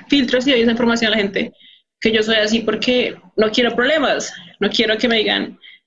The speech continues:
"Ay, esta persona es así, así, así, eh, la voy a quemar". ¿Por qué no? O sea, yo lo advierto, incluso en, en mi perfil aparece que yo hago esas cosas, porque es algo que a mí me gusta, pero no lo hago con,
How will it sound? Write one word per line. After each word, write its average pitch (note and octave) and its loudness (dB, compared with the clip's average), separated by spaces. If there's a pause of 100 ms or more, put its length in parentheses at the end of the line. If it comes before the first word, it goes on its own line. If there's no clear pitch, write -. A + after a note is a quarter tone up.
"Ay, D#4 0
esta C#4+ -2
persona C4+ 0
es A#3 2
así, B3+ 2
así, A#3+ 2
así, A#3 0 (460)
eh, A3 2
la G#3+ 2
voy G3 0
a G3 -4
quemar". G3+ -2 (720)
¿Por A3 -2
qué B3+ 0
no? E4 0
O - -4
sea, - -4 (360)
yo A#3 2
lo B3 0
advierto, C#4 0
incluso G#3+ 0
en, G3+ 0
en G3 0
mi F#3+ 0
perfil G3 -2
aparece F#3 -2 (460)
que A3 2
yo G3 2
hago F#3+ 0
esas G3 -4
cosas, A3 -4 (680)
porque G#3+ -2
es A#3 2
algo A3 0
que A#3+ 0
a B3 0
mí C4 0
me G#3+ 2
gusta, - -2 (1000)
pero G#3 0
no G3+ 2
lo G#3 2
hago G3+ 0
con, G#3 -2